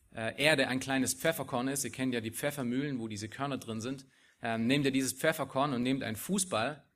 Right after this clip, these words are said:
und halt sie, haltet sie nebeneinander. Das ist ungefähr das Größenverhältnis von Erde zur Sonne.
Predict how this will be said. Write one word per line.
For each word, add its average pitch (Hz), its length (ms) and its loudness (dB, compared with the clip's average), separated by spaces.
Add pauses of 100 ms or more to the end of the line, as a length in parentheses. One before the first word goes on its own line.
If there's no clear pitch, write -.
(280)
und 117 180 -4
halt 131 240 2
sie, - 180 -2
haltet 131 260 -4
sie 120 180 -2
nebeneinander. 127 520 0
Das 131 240 0
ist 131 120 -4
ungefähr 117 600 -2 (280)
das 113 160 -2
Größenverhältnis 120 840 2
von 117 180 -4
Erde 123 360 -2
zur 110 220 -4
Sonne. 113 360 0